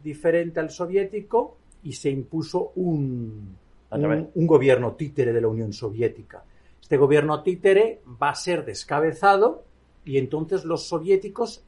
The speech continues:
Speaker 1: entran. Aquí el presidente Carter de Estados Unidos,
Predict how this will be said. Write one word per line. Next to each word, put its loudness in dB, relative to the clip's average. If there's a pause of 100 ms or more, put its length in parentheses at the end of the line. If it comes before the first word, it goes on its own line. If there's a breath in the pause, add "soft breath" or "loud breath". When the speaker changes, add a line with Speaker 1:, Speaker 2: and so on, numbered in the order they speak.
(120)
Speaker 1:
entran. 2 (380 soft breath)
Aquí -4 (120)
el -10
presidente -4
Carter 2
de -6
Estados -4
Unidos, 0